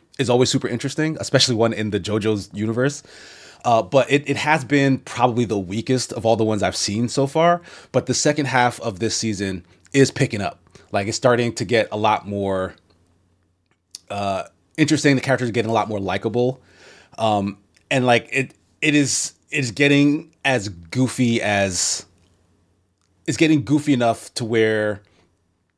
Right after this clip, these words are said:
like, I'm, I'm audibly laughing at just some of the, the, the situations and stuff that are, that are going on in it.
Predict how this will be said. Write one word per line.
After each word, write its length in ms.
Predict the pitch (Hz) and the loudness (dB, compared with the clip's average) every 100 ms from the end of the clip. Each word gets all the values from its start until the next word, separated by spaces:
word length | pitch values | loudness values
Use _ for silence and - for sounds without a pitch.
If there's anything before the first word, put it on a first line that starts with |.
| _ _ _ | _ _ _
like, 140 | 139 120 | 0 2
I'm, 180 | 123 123 - | 0 -2 -2
I'm 180 | 123 - | -2 0
audibly 300 | 135 135 123 | 2 2 0
laughing 500 | 117 117 123 - 110 | -2 0 0 -2 -6
at 100 | 104 | -4
just 160 | 110 - | -6 -4
some 160 | 113 | -2
of 60 | 107 | -2
the, 360 | 104 98 101 90 | -4 -6 -8 -6
the, 220 | 113 - _ - | -6 -6 _ -2
the 100 | 131 | 2
situations 560 | - 120 120 117 104 | 4 4 6 4 4
and 60 | 107 | 0
stuff 220 | - 113 | 2 2
that 100 | 110 | 4
are, 160 | 104 104 | 2 2
that 160 | 107 | 0
are 40 | 98 | 0
going 280 | 104 104 98 | 0 0 0
on 160 | 92 | -2
in 120 | 87 | -2
it. 100 | 78 | -6